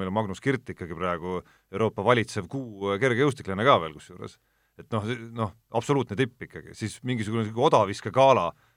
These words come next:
mis on väga atraktiivne ala ka veel, kus meil on tõesti maailma tipp praegu. Noh, kas, kas selline asi üldse nagu,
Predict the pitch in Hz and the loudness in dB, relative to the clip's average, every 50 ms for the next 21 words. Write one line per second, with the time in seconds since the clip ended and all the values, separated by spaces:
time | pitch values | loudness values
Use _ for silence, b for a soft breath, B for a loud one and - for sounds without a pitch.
0 | _ _ - 104 - 107 104 117 117 110 104 113 117 - 104 - - 107 98 113 | _ _ -14 -8 -4 0 2 2 4 6 6 6 6 4 -2 -4 -4 -2 2 4
1 | 135 135 107 104 135 151 123 98 90 85 82 90 80 90 92 95 98 92 117 107 | 6 6 6 6 6 6 6 4 -2 -4 -8 -10 -8 -6 -6 -4 -4 -2 -2 -4
2 | - - 110 123 120 104 98 104 143 156 156 147 - 95 90 87 85 92 87 - | -4 -2 -2 0 0 0 -2 -2 -4 -6 -6 -8 -8 -6 -4 -4 -4 -6 -8 -8
3 | _ _ _ _ _ _ _ - 120 104 - - 110 - - - - - 117 - | _ _ _ _ _ _ _ -6 -6 -6 -4 -6 -8 -8 -8 -10 -8 -8 -4 0
4 | - 147 135 123 123 139 151 143 139 117 123 131 113 - - 123 120 113 113 113 | 2 2 2 4 4 4 4 4 2 0 0 0 -2 -4 -2 0 2 2 2 2
5 | 113 101 113 117 | 0 -2 -2 -2